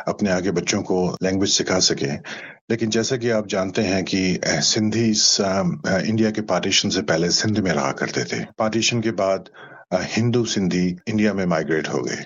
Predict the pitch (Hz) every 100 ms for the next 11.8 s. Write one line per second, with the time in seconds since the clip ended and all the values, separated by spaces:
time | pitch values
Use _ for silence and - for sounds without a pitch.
0 | - 98 98 92 107 95 95 85 85 85
1 | - 110 120 107 87 90 95 90 - -
2 | - 113 107 104 85 73 87 62 - 67
3 | - 58 - _ _ - - 95 110 104
4 | 104 95 - - - - 107 117 113 110
5 | 98 104 104 80 73 76 - _ - -
6 | - - - 90 95 92 85 73 - -
7 | 98 95 78 53 - - - 117 120 131
8 | 120 113 110 110 113 104 95 120 107 98
9 | - 95 95 90 73 98 95 85 92 -
10 | 98 87 - - 95 - - 104 87 98
11 | 92 90 - 87 82 - 95 90